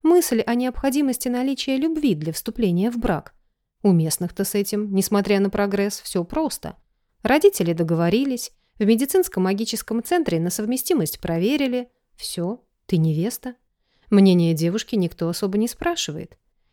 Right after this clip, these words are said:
Есть, конечно, и прогрессивные семьи, которым интересно, что думает по поводу замужества кровиночка,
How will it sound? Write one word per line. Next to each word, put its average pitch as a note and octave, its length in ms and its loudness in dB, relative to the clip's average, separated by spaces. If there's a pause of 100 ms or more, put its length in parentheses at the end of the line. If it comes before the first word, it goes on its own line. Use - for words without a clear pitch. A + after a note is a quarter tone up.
(200)
Есть, F#3 320 2
конечно, F3+ 480 0
и F3 60 0
прогрессивные F3 760 0
семьи, D#3+ 480 -2 (220)
которым F3 400 2
интересно, F3+ 500 -2
что G#3 220 0
думает E3 400 0
по F#3+ 100 -2
поводу F3 320 -2
замужества F3+ 520 -2
кровиночка, F#3+ 720 -4